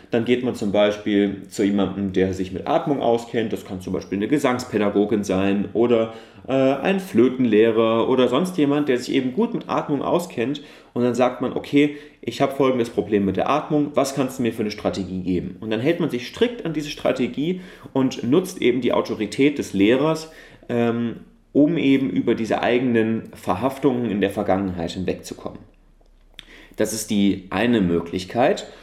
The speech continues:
Und die andere Möglichkeit ist kein Denkfehler, sondern es ist eher so eine Grundhaltung, die man sich, ähm, beim Üben, äh, behalten sollte. Und zwar, das ist so eine,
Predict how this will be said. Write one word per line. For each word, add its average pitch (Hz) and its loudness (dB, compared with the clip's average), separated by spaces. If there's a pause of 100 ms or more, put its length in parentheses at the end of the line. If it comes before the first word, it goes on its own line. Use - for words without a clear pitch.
(160)
Und 147 0
die - 0
andere 202 4
Möglichkeit 107 0 (420)
ist - -2
kein 120 0
Denkfehler, 175 4
sondern 156 2
es 147 -4
ist - -10
eher 156 4
so 143 6
eine 139 4
Grundhaltung, 113 0 (100)
die 147 2
man 143 2
sich, 143 0 (440)
ähm, 123 2 (240)
beim 123 0
Üben, 151 0 (480)
äh, 123 0
behalten 127 2
sollte. 85 0
Und 104 -2
zwar, 131 2
das 147 -2
ist 151 -2
so 156 4
eine, 143 4